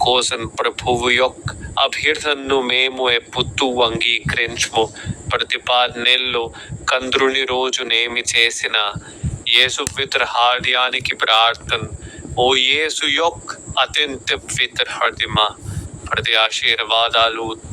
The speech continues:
నేను నిన్ను ఆరాధిస్తాను,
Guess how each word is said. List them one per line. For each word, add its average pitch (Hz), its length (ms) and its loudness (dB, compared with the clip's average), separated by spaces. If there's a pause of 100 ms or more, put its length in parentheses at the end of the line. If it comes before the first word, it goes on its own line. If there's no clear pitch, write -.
(380)
నేను 143 460 2
నిన్ను 151 560 0
ఆరాధిస్తాను, 160 1200 2